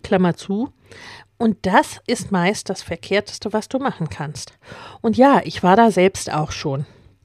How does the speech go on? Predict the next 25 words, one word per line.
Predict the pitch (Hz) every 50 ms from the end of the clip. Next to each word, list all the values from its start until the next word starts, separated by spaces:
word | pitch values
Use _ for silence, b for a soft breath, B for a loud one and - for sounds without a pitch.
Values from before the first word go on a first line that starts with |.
| B B B B B B B B B
Was | - 175 202 277 311 -
also | 370 311 320 294 302 277
braucht | - - 185 175 185 226 - - -
es, | 302 - -
um | - 208 202 190
mehr | 180 190 240 302 -
zu | - - -
erreichen | 220 185 185 165 170 165 170 202 233 - - - 262 254
mit | 240 185 - -
weniger | 185 180 185 190 190 233 240 247 -
tun? | - - 180 151 151 160 B B B B B B B B B B B B B B B _
Erstens, | - 180 175 175 - - - 220 262 294 - - b b b b b b -
checke | - - 190 180 - 202
dein | 180 214 185 190 208
Geschäftsmodell. | 208 220 - - 262 254 - - - - 190 170 151 156 156 156 156 156 - B B B B B B B B B
Zunächst | - - 233 226 311 - - - -
mal | 330 320 302
gilt | - 247 233 -
es | - -
festzustellen, | - - 208 214 - - - - 269 240 - - 254 247 254 254 220
wo | 226 208
dein | 220 214 202
Geld | 180 175 165 175 202 -
überhaupt | 233 233 247 240 262 277 - - -
herkommt. | 339 359 359 359 - - 170 143 151 147 -